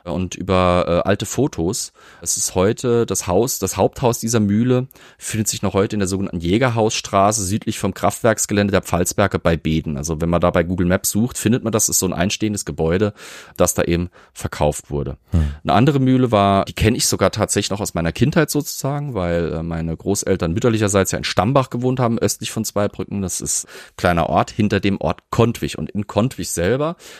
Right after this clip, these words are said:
Speaker 1: wo wir immer vorbeigefahren sind, wenn wir auf dem Weg zum Großeltern waren, gerade wenn wir oben von den, von dem Flughafen von Zweibrücken eben runtergekommen sind, da kam man ein, über einen Bach,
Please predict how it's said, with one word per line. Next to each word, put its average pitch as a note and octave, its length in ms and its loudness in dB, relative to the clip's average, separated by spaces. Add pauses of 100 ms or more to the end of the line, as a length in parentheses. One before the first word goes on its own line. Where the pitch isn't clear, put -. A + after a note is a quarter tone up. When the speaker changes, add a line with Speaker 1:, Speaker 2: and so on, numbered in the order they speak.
(120)
Speaker 1:
wo - 80 -4
wir F#2+ 120 2
immer G#2 160 2
vorbeigefahren A#2 720 2
sind, C3 220 -2
wenn A#2+ 80 0
wir A#2+ 100 2
auf - 120 -2
dem A#2 80 -4
Weg A#2+ 120 -6
zum - 140 -8
Großeltern A2 500 -2
waren, G#2+ 160 -2
gerade F2+ 240 0
wenn F#2 100 2
wir F2 100 2
oben G2+ 260 2
von F2 160 -2
den, E2 180 -2 (340)
von E2+ 200 -4
dem D#2+ 120 0
Flughafen B2+ 540 2
von A#2 160 0
Zweibrücken A2 420 2
eben G#2+ 100 0
runtergekommen G#2+ 640 0
sind, G2 240 -4
da F2+ 80 0
kam F2+ 240 -2
man G#2+ 140 -2
ein, F2 200 -2 (140)
über E2 200 0
einen D#2 200 -2
Bach, - 280 -2